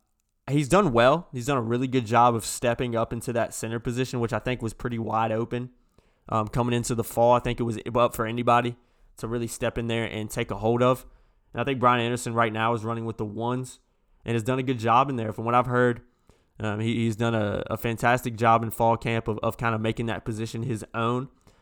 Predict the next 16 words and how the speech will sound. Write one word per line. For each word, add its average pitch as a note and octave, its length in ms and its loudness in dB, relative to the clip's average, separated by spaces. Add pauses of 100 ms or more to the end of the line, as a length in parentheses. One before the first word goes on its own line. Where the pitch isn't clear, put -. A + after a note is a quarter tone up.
(180)
I A#2+ 100 2
mean, B2 220 2
arguably F#3 360 6
that's B2+ 180 4
the C3 60 -2
most B2 200 4
important A#2 280 0
position A2 320 -4
on A#2 160 4
the G#2 100 -4
O-line. G#2 380 -2
So - 120 -8
you A2+ 40 -2
gotta E3 180 2
have E3 140 4
a, A2+ 160 2